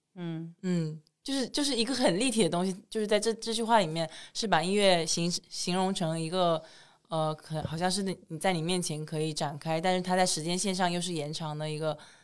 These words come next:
Speaker 2: 呃，这么一个物体。看到那幅画的时候，也有想到这句话，就会觉得这算是一个平面的东西，
Speaker 1: 嗯。
Speaker 2: 但是它画出来的时候很像，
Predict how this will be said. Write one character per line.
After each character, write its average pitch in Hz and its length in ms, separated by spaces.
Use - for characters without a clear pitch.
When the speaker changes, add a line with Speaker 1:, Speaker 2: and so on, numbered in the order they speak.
Speaker 2:
呃， 147 480
这 185 180
么 160 140
一 151 60
个 156 120
物 196 180
体。 - 360
看 220 100
到 233 80
那 269 140
幅 180 160
画 254 240
的 175 120
时 156 120
候， 156 380
也 165 120
有 175 80
想 180 200
到 160 100
这 165 220
句 151 100
话， 151 260
就 190 100
会 185 140
觉 160 160
得 160 360
这 190 140
算 180 220
是 180 100
一 175 40
个 170 80
平 160 180
面 170 220
的 160 60
东 160 80
西， 160 80
Speaker 1:
嗯。 156 60
Speaker 2:
但 175 120
是 170 240
它 190 120
画 226 220
出 185 160
来 156 160
的 156 80
时 156 100
候 156 140
很 156 160
像， 175 300